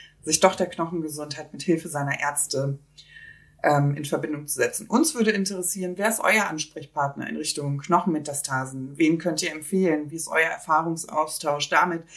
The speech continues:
Was können wir verbessern als Patienten? Wie können wir die Wege kürzer halten? Ich schließe ab mit, ich freue mich, dass wir uns noch einer ganzen Folge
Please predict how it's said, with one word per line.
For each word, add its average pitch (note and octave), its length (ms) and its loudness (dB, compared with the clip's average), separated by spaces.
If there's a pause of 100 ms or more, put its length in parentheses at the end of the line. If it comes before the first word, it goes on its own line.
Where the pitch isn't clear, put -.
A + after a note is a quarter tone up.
(180)
Was A3 200 6
können A3 200 6
wir A3+ 140 0
verbessern E3+ 480 2
als E3 200 -10
Patienten? E3 560 -4
Wie F#3 160 -2
können D#3+ 240 -4
wir D#3+ 100 -6
die D3+ 140 -12
Wege D#3+ 260 0
kürzer E3+ 400 4
halten? C#3+ 360 0 (680)
Ich - 160 2
schließe F#3+ 380 2
ab E3+ 200 2
mit, D#3 340 -6
ich - 180 -8
freue G3+ 340 4
mich, D3+ 460 -2 (160)
dass E3 240 -4
wir F3 80 -2
uns E3+ 180 -4
noch D#3+ 220 -2
einer D3 220 -6
ganzen E3 340 -4
Folge C#3+ 540 2